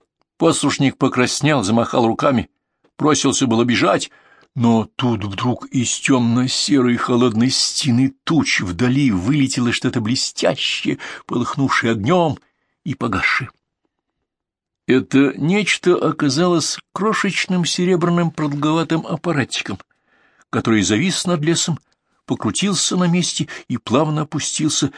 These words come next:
как раз в той стороне, куда отправился отец Георгий, не взявший с собой Марфу. Старуха охнула,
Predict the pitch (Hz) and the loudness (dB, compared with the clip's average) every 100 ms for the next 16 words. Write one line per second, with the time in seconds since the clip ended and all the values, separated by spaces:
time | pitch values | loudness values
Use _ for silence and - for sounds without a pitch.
0 | - - - 127 - - 131 110 - - | -12 -6 -2 -2 -2 -2 0 0 -2 0
1 | 113 104 123 - _ - 104 113 - _ | 2 2 2 -2 _ -6 0 0 0 _
2 | - 117 - 110 107 113 - 117 - - | -6 -6 -2 0 2 0 -2 -6 -8 -12
3 | - 127 104 92 110 123 104 92 95 - | -6 -2 -2 -2 2 2 2 0 -2 -4
4 | - - 120 98 107 98 - 117 - 135 | -18 -2 0 2 0 0 -2 -2 -2 -2
5 | 127 120 123 - - _ _ _ _ _ | 0 -2 -4 -6 -18 _ _ _ _ _
6 | _ _ _ _ _ _ - - 101 90 | _ _ _ _ _ _ -8 -2 -2 -2
7 | 104 82 _ _ _ _ _ - 120 185 | -6 -8 _ _ _ _ _ -2 2 4
8 | 180 - 180 156 139 | 2 0 0 0 0